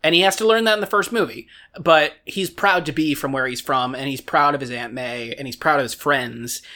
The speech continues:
and he's poor in a twenty, you know, in a twenty tens way, where it's like, he still has a cell phone, and the house is still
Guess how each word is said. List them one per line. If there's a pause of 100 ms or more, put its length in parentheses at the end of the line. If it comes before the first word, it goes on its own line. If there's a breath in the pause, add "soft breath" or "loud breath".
(160 loud breath)
and
he's
poor
in
a
twenty, (160)
you
know,
in
a
twenty
tens
way,
where
it's
like,
he
still
has
a
cell
phone,
and
the
house
is
still